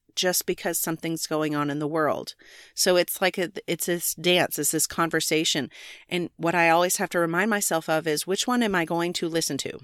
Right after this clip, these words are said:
In the beginning of last year, there was a,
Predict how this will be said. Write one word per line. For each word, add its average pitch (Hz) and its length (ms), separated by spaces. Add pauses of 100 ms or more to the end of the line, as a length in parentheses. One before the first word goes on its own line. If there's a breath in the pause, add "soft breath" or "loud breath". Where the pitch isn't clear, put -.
(1900 loud breath)
In 185 160
the 175 120
beginning 196 420
of 190 140
last 175 360
year, 156 160
there 156 160
was 156 200
a, 147 80